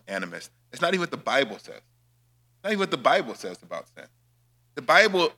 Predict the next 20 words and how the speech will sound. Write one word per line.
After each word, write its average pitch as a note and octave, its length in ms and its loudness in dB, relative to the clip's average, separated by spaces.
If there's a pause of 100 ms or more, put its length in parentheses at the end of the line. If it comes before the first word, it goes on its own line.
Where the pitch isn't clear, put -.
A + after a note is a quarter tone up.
assumes C#3 840 0
and B2 260 -4
argues G3 680 2 (340)
that A#2+ 140 -6
societies F3+ 1160 2
can D#3+ 140 -8
sin C3+ 300 0
against B2+ 340 -2
individuals. G2+ 640 -4 (920)
So F3+ 200 2
if E3 120 -2
we A3+ 200 2
see F3+ 760 0 (120)
something D#3+ 580 0
like C3 260 6 (320)
systemic E3 640 0
racism, A2+ 800 -4 (680)
it E3+ 100 4
is D3+ 160 2
nothing F3 480 4